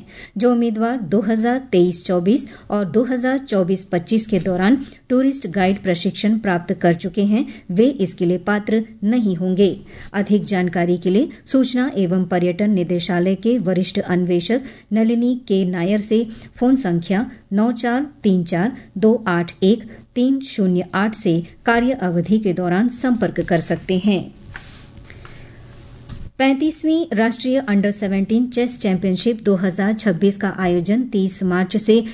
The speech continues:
गुजरात के अहमदाबाद में होगा। इस सिलसिले में अंडमान निकोबार चेस एसोसिएशन द्वारा इस प्रतियोगिता में भाग लेने के लिए द्वीप समूह से प्रतिनिधित्व करने वाले खिलाड़ियों का चयन करेगा। डेयरी फार्म स्थित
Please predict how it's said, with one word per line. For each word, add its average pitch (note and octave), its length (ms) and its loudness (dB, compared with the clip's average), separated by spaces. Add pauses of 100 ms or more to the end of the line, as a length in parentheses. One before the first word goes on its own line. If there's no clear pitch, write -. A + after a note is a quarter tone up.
(220)
गुजरात B3 400 2
के B3+ 120 0
अहमदाबाद F3+ 680 0
में F#3+ 80 2
होगा। F#3 400 2 (260)
इस A3 100 -2
सिलसिले C4+ 320 0
में C4+ 280 0
अंडमान G#3+ 480 2
निकोबार F#3+ 480 0
चेस F#3 400 -2
एसोसिएशन G3 640 0
द्वारा A#3+ 300 2 (280)
इस A3 140 2
प्रतियोगिता B3 640 0
में B3+ 200 2
भाग F#3 320 -2
लेने F#3 300 2
के A3+ 140 0
लिए F3 200 2 (280)
द्वीप C4+ 180 4
समूह A#3+ 280 0
से B3+ 200 0
प्रतिनिधित्व F#3+ 760 0
करने F#3 360 0
वाले F#3+ 260 0
खिलाड़ियों G3+ 500 0
का E3+ 180 -2
चयन F#3 320 0
करेगा। F#3 520 0 (1200)
डेयरी B3+ 200 6
फार्म C#4+ 260 0
स्थित C4+ 300 -2